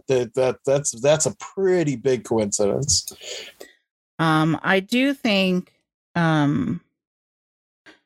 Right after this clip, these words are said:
Speaker 2: as far as the, sh-, this is just a historical note. It doesn't have to do anything with the list, I guess. But, um,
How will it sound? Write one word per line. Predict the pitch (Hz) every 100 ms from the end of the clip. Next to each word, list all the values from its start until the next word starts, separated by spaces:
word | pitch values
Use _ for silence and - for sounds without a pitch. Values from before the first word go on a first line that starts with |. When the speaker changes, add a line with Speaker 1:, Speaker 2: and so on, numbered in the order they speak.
| _ _ _ _ -
Speaker 2:
as | 185
far | - 226 196
as | 175 -
the, | 165 151 -
sh-, | - -
this | 170 202 202
is | 160
just | - 165 -
a | -
historical | 160 - 175 165 - 156
note. | 151 147 127 -
It | -
doesn't | - -
have | - -
to | -
do | -
anything | 57 - - -
with | 101 -
the | 123
list, | 131 85 - -
I |
guess. | - - -
But, | - 95 - - - - -
um, | 117 113